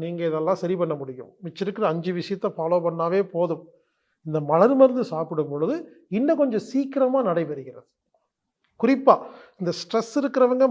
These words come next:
மன அழுத்தம் இருக்கிறவங்க மலர் மருந்து சாப்பிட்டுட்டு இந்த அஞ்சு விஷயத்தை ஃபாலோ பண்ணுங்க. ஏற்கனவே ஹாப்பியா இருக்கிறேங்க, எனக்கு ஒண்ணும் பெரிய ஸ்ட்ரெஸ் எல்லாம் இல்ல,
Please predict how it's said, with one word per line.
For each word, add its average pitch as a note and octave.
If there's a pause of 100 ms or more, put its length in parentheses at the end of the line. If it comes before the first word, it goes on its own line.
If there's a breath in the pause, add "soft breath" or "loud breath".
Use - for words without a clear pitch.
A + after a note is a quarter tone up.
மன F#3
அழுத்தம் A3+
இருக்கிறவங்க B3 (480 loud breath)
மலர் G#3
மருந்து G3+ (120)
சாப்பிட்டுட்டு A3
இந்த A3+
அஞ்சு F#3
விஷயத்தை F#3
ஃபாலோ E3
பண்ணுங்க. C3 (760)
ஏற்கனவே C4 (100)
ஹாப்பியா G3
இருக்கிறேங்க, D3+ (480)
எனக்கு E3+
ஒண்ணும் G3+
பெரிய A3+
ஸ்ட்ரெஸ் -
எல்லாம் D#3+
இல்ல, C#3+